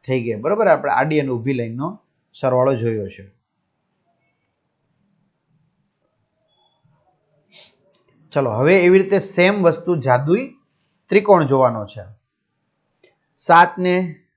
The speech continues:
ત્રણ ને ચાર, સાત ને બે, નવ.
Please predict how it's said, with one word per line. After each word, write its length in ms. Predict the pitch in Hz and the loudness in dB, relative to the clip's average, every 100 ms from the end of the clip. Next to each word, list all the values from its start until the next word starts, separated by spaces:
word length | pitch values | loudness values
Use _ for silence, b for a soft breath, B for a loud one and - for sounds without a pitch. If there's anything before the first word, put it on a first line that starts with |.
| _ | _
ત્રણ 200 | - 160 | 0 0
ને 180 | 180 185 | 2 0
ચાર, 340 | 160 170 165 175 175 _ _ _ | 2 4 4 4 -4 _ _ _
સાત 400 | _ 160 156 160 | _ 4 4 2
ને 100 | 170 | -6
બે, 420 | 156 147 165 170 _ _ _ | -2 0 0 -4 _ _ _
નવ. 460 | 123 143 147 98 | -4 2 2 0